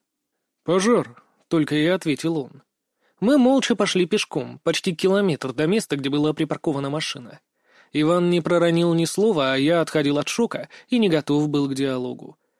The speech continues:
И только когда мы остановились возле микроавтобуса, он начал диалог. «Для новичка ты держался неплохо», —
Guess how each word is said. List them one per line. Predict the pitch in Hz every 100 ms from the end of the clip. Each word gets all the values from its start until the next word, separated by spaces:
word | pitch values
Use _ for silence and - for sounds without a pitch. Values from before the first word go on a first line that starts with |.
| _ _
И | 131
только | - 233 - 202
когда | 180 160 185
мы | 180
остановились | 170 175 160 156 175 151
возле | 156 147 151
микроавтобуса, | 151 - 139 - 214 185 - - - _ _
он | 151 190
начал | 165 160 180
диалог. | 170 185 156 113 - - _ _ _ _ _ _ _
«Для | 135 180
новичка | 226 226 - - 165
ты | 196
держался | 226 233 160 127 123 156
неплохо», — | 185 202 135 131 135 143 -